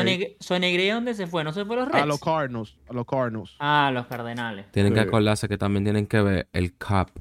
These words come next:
Speaker 3: que tienen los Reds, porque acuérdense que él tiene, como ya mencionamos, el contrato de Ken Griffey,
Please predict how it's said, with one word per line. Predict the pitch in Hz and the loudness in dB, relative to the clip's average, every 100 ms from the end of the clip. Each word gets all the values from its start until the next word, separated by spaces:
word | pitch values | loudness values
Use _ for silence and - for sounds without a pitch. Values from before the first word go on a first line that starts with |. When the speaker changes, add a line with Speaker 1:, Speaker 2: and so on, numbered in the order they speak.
| - _ _ _ | -20 _ _ _
Speaker 3:
que | 95 | -6
tienen | - 92 90 90 | -2 0 0 0
los | 90 | -2
Reds, | 110 120 - | -2 -4 -6
porque | 87 87 | -6 -4
acuérdense | 87 90 95 | -4 -4 -4
que | 101 | -6
él | |
tiene, | 95 95 104 117 | -4 -4 -2 -4
como | 92 90 87 85 | -4 -2 -2 -4
ya | 90 92 | -4 -2
mencionamos, | 98 120 113 131 | -2 -2 -2 -4
el | 143 | -4
contrato | 95 87 92 92 92 | -4 -4 -6 -4 -4
de | |
Ken | 92 92 | -4 -4
Griffey, | 98 135 131 78 | -2 -4 -4 -10